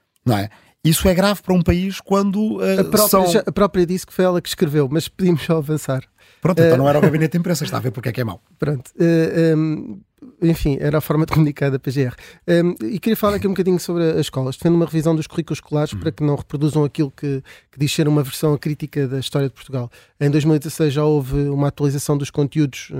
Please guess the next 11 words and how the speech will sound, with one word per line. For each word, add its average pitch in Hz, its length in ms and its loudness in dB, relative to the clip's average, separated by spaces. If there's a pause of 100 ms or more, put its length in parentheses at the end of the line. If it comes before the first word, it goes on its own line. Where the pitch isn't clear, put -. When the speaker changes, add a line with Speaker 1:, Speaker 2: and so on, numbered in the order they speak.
Speaker 2:
no 131 120 -6
que 139 100 -12
diz 131 100 -8
respeito - 400 -8
aos 131 80 -12
descobrimentos. 143 600 -2 (420)
Eh, 143 180 -2
ainda 160 180 2
não 170 120 2
foi 170 160 -4
suficiente. 156 600 -4